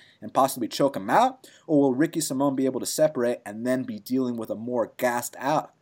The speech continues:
Hanayaya, and then from there start to beat him up? Because it's not that these jiu-jitsu guys have bad cardio. That's not even the case. It's that to do the kind of moves that they wanna do, to force you down to the ground and to dominate you there, that takes so much energy.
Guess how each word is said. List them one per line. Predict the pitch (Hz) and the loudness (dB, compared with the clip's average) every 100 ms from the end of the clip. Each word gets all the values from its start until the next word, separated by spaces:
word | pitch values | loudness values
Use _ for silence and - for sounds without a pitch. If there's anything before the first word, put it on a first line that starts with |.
| _ _ - | _ _ -8
Hanayaya, | 120 110 110 104 98 107 104 98 - - - | -4 -2 -2 -2 -2 0 -2 -4 -16 -20 -2
and | 123 123 | 0 4
then | 139 156 | 4 4
from | 147 120 | 2 4
there | 156 160 | 8 8
start | - 139 127 | 8 4 4
to | |
beat | 127 127 | 0 0
him | 120 | 2
up? | 156 - | 2 2
Because | - 135 127 - - - _ | 6 6 6 2 -20 -20 _
it's | 151 151 | -2 2
not | 175 226 220 | 8 10 12
that | 196 180 | 10 10
these | 190 151 | 6 2
jiu-jitsu | 147 139 160 156 | 4 6 6 6
guys | 147 143 139 | 8 8 8
have | 143 - | 4 6
bad | 135 127 | 6 6
cardio. | - 139 117 95 | 8 8 8 4
That's | 92 127 | 6 6
not | 151 147 | 6 6
even | 143 135 | 6 4
the | 107 | -2
case. | - 160 - | 0 0 0
It's | 127 - | -4 2
that | 139 123 - _ _ _ | 4 4 2 _ _ _
to | 127 | -6
do | 110 143 180 175 | 2 6 8 8
the | 156 | 6
kind | - 160 151 | 6 6 6
of | |
moves | 123 147 147 135 | 4 8 8 8
that | - | 6
they | 135 151 | 8 10
wanna | 139 131 | 8 8
do, | 110 117 123 123 - _ | 4 8 6 6 -10 _
to | 113 | -2
force | - 143 165 160 | 0 6 6 8
you | 156 | 6
down | 139 135 | 8 6
to | 139 | 4
the | 117 | 2
ground | 120 117 120 120 | 4 8 8 6
and | - 113 | 0 -4
to | |
dominate | 117 131 165 147 120 104 | 2 8 8 8 4 4
you | 104 | 4
there, | 107 113 | 6 6
that | 143 | 4
takes | - 180 - | 4 4 4
so | - 170 175 | 2 6 6
much | 160 135 - - | 6 4 2 2
energy. | 175 226 135 - 90 | 4 6 4 2 -2